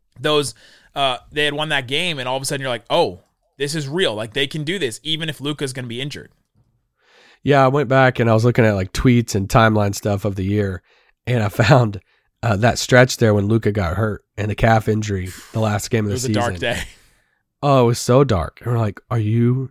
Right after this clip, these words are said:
Speaker 2: serious? Like, now we're gonna miss Luka?" And they, you know, they kept the ship afloat.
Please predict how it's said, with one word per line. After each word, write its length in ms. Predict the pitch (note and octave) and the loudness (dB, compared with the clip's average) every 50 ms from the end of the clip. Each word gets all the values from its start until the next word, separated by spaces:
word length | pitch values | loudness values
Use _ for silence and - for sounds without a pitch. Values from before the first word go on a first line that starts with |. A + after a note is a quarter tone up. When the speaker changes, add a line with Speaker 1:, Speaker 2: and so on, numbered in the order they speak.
| _ - | _ -14
Speaker 2:
serious? 840 | - - - - - A#2 A2 G2+ F2 D#2+ E2+ F#2 G2 - - _ _ _ _ | -14 -12 -10 -6 -2 0 0 0 -2 -4 -6 -12 -16 -18 -20 _ _ _ _
Like, 180 | - G#2+ - - | -12 -10 -8 -4
now 160 | A2+ G#2+ A2 | -2 0 2
we're 120 | A2+ B2 B2 | 2 2 4
gonna 140 | B2 A#2 G#2+ | 2 2 2
miss 240 | G#2+ A2+ A2+ - - | 0 -2 -2 -4 -4
Luka?" 440 | A2 A2 G#2+ - - A2+ A2 A2 - _ _ _ _ _ _ _ _ _ _ _ - | -4 -4 -4 -2 -4 -4 -4 -6 -8 _ _ _ _ _ _ _ _ _ _ _ -2
And 140 | A#2 B2+ B2 | 2 4 4
they, 220 | A#2+ A#2+ A#2+ B2+ - _ _ _ _ _ _ _ - | 4 4 2 0 -6 _ _ _ _ _ _ _ -2
you 120 | C3 C3+ | 0 2
know, 60 | B2 A2+ | 4 4
they 80 | G#2+ | 2
kept 240 | G#2+ - B2 A2+ - | 2 2 2 2 4
the 60 | C#3 - | 2 2
ship 220 | - B2+ A#2+ A2+ | 4 2 2 2
afloat. 460 | A2 - - A#2 A2 A#2 B2 B2+ - | 0 -2 0 0 0 0 0 -2 -6